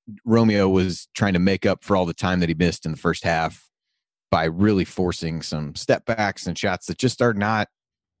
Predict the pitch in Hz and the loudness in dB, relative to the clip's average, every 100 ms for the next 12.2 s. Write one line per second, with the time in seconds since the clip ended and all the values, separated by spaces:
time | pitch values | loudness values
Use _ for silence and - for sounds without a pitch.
0 | _ _ _ _ _ _ _ _ _ _ | _ _ _ _ _ _ _ _ _ _
1 | _ 110 117 110 107 113 95 87 98 101 | _ 0 2 2 0 0 0 0 0 0
2 | 95 92 87 95 90 92 80 85 87 90 | 0 -2 -2 -2 0 -2 -2 -2 0 0
3 | 82 78 85 82 80 78 78 - - 87 | -2 -4 -2 0 0 0 -4 -8 -4 -2
4 | - 85 80 78 - 80 78 73 73 - | 0 0 0 -4 -2 -4 -4 -8 -10 -6
5 | 85 82 82 80 80 78 - - 92 101 | -2 0 0 -2 -2 -6 -8 -2 2 2
6 | - 95 90 - _ _ _ _ _ _ | 2 2 0 -4 _ _ _ _ _ _
7 | _ _ _ _ 87 104 - 101 - - | _ _ _ _ 0 0 0 -2 -2 -6
8 | - - 101 87 87 98 104 101 101 87 | -10 -4 -2 0 0 2 2 2 0 0
9 | 82 92 104 - - _ _ _ _ _ | 0 -2 -2 -6 -16 _ _ _ _ _
10 | _ - 92 104 95 - _ _ 107 104 | _ -18 -2 0 2 -2 _ _ -4 0
11 | 101 104 120 120 131 107 95 95 98 92 | 0 0 0 2 2 2 0 0 0 2
12 | 95 87 | 0 0